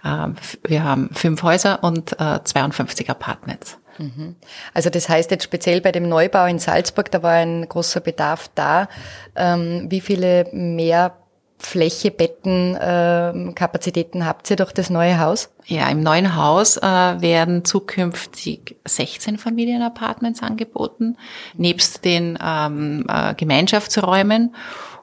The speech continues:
Speaker 1: Und das ist denn die, die vierfache Kapazität zu dem, was wir jetzt haben.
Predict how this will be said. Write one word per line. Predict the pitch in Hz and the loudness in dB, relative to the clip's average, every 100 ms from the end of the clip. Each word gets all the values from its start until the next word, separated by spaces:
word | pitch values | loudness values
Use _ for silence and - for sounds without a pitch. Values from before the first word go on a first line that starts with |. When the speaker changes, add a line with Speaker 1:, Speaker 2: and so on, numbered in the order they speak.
| - | -4
Speaker 1:
Und | 175 180 180 - - | 0 2 0 -2 -2
das | 180 | 0
ist | 180 175 | 0 0
denn | 175 175 175 | 2 2 0
die, | 175 165 165 165 | -2 -2 -2 -2
die | 165 | -6
vierfache | - 190 185 - 180 | 0 2 2 0 0
Kapazität | - - 160 - - 151 151 | -2 -2 -2 -4 -2 -2 0
zu | 160 | -2
dem, | 147 147 | -2 -4
was | 156 - | -4 -4
wir | 151 | -2
jetzt | 147 - 208 | 0 0 2
haben. | 208 214 220 | 4 4 0